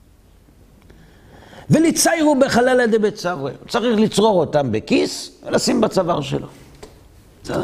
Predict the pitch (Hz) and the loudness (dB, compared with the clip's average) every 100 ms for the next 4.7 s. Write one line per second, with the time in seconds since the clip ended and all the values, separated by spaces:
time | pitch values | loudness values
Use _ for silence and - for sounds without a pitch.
0 | - 180 208 254 240 220 226 208 196 175 | -4 2 2 2 2 2 2 2 2 2
1 | 165 247 240 202 220 190 - - - - | 2 2 2 2 0 -2 -10 -20 -12 0
2 | 156 156 151 135 160 - - - - - | 2 4 2 2 0 -2 -10 -20 -20 -20
3 | - - - - - 165 175 262 240 214 | -20 -20 -18 -8 0 2 2 2 2 2
4 | 190 139 135 170 135 - | 2 2 2 2 0 -6